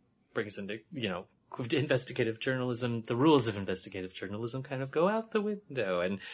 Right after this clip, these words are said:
Rita is very much posing it as, uh, you know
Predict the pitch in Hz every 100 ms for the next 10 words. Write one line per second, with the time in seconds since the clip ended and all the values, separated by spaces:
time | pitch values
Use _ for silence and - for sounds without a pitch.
0 | - - 127 120 110 98 107 107 98 -
1 | - _ _ _ _ _ _ _ _ -
2 | - 131 107 110 101 98 98 92 - -
3 | - - - - 98 90 87 - - _
4 | - _ 110 95 90 87